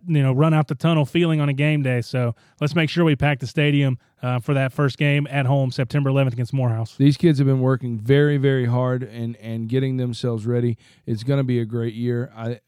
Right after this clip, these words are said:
Speaker 2: I feel it in my bones.
Speaker 1: I was gonna sing the song from Love Actually, but I'm not anymore.
Speaker 2: <laughs>
Speaker 1: You're welcome.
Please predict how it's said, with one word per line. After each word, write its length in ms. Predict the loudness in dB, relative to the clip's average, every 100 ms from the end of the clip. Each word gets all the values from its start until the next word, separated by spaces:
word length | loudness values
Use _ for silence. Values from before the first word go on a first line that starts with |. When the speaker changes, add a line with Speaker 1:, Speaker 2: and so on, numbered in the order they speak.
| -8
Speaker 2:
I 140 | -8
feel 300 | -2 0 0
it 100 | 0
in 100 | -4
my 140 | -6
bones. 840 | -12 -10 -8 -8 -8 -14 -20 -20 -20 _ _ _ _ _ _ _ _ -6
Speaker 1:
I 60 | -2
was 100 | 0
gonna 180 | -2 -4
sing 280 | -4 -4
the 60 | -6
song 300 | -8 -10 -10
from 160 | -10 -12
Love 180 | -10
Actually, 360 | -8 -10 -10 -10
but 120 | -10
I'm 140 | -10 -12
not 140 | -10
anymore. 420 | -10 -8 -8 -6 -6 -2 0 2 0 -2
Speaker 2:
<laughs> 520 | -4 -2 -2 -2 -2 0
Speaker 1:
You're 120 | 4
welcome. 600 | 4 2 4 2 0